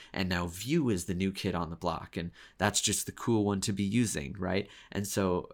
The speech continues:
if you're in web development specifically, uh, these libraries are changing so quickly. You're gonna learn a technology, and three years later, it'll be defunct, or you're gonna hop on to a new project that's using a new technology.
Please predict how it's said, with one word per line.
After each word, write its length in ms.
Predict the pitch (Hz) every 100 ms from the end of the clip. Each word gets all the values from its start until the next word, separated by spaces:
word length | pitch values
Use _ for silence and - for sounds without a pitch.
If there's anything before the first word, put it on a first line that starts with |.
| _
if 200 | - 101
you're 100 | 101
in 440 | - 117 123 101 87
web 240 | 90 98
development 500 | 98 92 87 - 82
specifically, 840 | - - 90 92 85 - 69 53 107 - _ _ _
uh, 340 | 95 90 85 78 - _ _ _ _ _ - - 104
these 300 | 101 - 95
libraries 440 | 92 101 87 -
are 60 | 80
changing 460 | - 87 85 - -
so 360 | - - 117
quickly. 440 | 110 101 - 64 -
You're 100 | 101
gonna 180 | 95 90
learn 220 | 92 101
a 60 | 101
technology, 580 | 98 92 95 104 107
and 120 | 90 90
three 200 | 101 98
years 200 | 92 90
later, 420 | 90 101 101 101 - -
it'll 140 | 104
be 100 | - 90
defunct, 500 | 87 - 87 82 -
or 120 | 92
you're 140 | 92 92
gonna 280 | 92 92 -
hop 320 | - 92 98
on 180 | 95 95
to 140 | 92 101
a 40 |
new 120 | 98 110
project 420 | 95 87 85 -
that's 180 | 87 87
using 260 | 87 95
a 60 | 98
new 160 | 113
technology. 720 | 113 - - 92 87 87 -